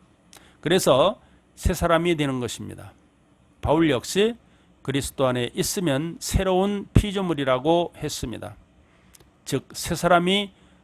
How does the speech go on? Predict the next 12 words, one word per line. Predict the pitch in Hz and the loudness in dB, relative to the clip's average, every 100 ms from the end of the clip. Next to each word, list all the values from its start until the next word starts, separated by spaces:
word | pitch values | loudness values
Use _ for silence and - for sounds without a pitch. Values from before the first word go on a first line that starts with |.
| - | -10
된다는 | 127 120 120 113 110 | -6 -4 -4 -4 -6
뜻이죠. | 139 113 131 120 98 110 180 214 _ _ _ _ _ _ _ | -8 -8 -10 -6 -6 -4 -8 -10 _ _ _ _ _ _ _
저와 | - 151 160 160 | 2 6 6 4
여러분들, | 175 185 180 131 98 78 - - _ _ _ _ _ _ - | 0 0 -2 -4 -6 -12 -20 -20 _ _ _ _ _ _ -10
이 | 135 | -8
세상에 | 139 147 139 135 | -4 -2 -2 -4
새 | - 180 | -4 -4
것은 | 185 190 160 | -4 -2 -2
없지만 | - 165 143 110 117 175 220 _ _ _ | -4 -4 0 0 -2 -6 -10 _ _ _
하나님께서 | - 175 196 196 185 151 120 98 - _ _ _ _ _ _ _ _ _ _ _ _ _ _ - | -2 2 2 2 -2 -2 -4 -6 -10 _ _ _ _ _ _ _ _ _ _ _ _ _ _ -10
새로운 | - 185 196 180 180 175 - | -2 2 4 2 -2 -6 0
피조물이라고 | - 208 220 196 151 113 98 | 0 2 2 2 0 -2 -2